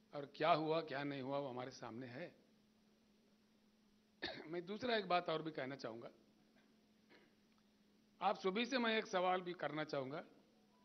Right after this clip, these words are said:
ये मुझे मनोमन में, मुझे भी ये सवाल खाए जा रहे हैं। अभी कुछ दिन पहले कमम के सभा में मैंने यही पु-, सवाल पूछा था। आज अपने देश का कोई लक्ष्य है? भारत का कोई लक्ष्य है?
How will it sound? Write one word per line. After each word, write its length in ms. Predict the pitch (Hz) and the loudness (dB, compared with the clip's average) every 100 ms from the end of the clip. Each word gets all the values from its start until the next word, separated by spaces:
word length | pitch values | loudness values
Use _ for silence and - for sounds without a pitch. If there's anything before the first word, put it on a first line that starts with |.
| _ _ _ _ _ 185 | _ _ _ _ _ 0
ये 100 | 196 | 2
मुझे 300 | 185 185 233 | 4 4 6
मनोमन 420 | 202 214 226 220 | 6 6 6 6
में, 140 | 226 | 4
मुझे 240 | 220 190 220 | 2 4 4
भी 100 | 233 | 4
ये 80 | 220 | 4
सवाल 320 | 185 196 196 | 4 4 2
खाए 320 | 151 170 185 | 2 2 2
जा 140 | 165 | 2
रहे 120 | 156 127 | 2 -2
हैं। 160 | - - - _ _ _ _ _ _ _ _ _ _ _ _ _ _ 151 | -8 -18 -20 _ _ _ _ _ _ _ _ _ _ _ _ _ _ 0
अभी 140 | 190 | 0
कुछ 180 | 202 185 | 0 0
दिन 180 | 202 208 | 0 2
पहले 260 | 208 214 | 2 2
कमम 320 | 196 185 202 | 2 2 0
के 120 | 202 202 | -2 -2
सभा 300 | 165 175 202 | 2 4 4
में 160 | 247 | 2
मैंने 300 | 220 202 202 | -2 -2 -2
यही 180 | 185 196 | -2 -2
पु-, 260 | 185 208 - | -4 -12 -6
सवाल 260 | 175 190 | -2 -2
पूछा 280 | 190 196 170 | -4 -6 -8
था। 160 | - - - _ _ _ _ _ _ _ _ _ _ _ _ _ _ _ _ _ _ 165 | -8 -20 -20 _ _ _ _ _ _ _ _ _ _ _ _ _ _ _ _ _ _ 4
आज 260 | 185 220 | 6 6
अपने 340 | 202 196 233 247 | 4 2 0 2
देश 240 | 214 220 | 2 2
का 120 | 247 | 0
कोई 200 | 240 220 | 0 0
लक्ष्य 380 | 185 170 175 240 | 2 2 0 0
है? 360 | 190 - 165 123 - | 2 2 0 -8 -6
भारत 300 | 131 175 - | -2 -2 -4
का 120 | 202 | -6
कोई 180 | 180 190 | -4 -2
लक्ष्य 380 | 151 156 190 165 | -2 -2 -2 -2
है? 160 | 220 | -4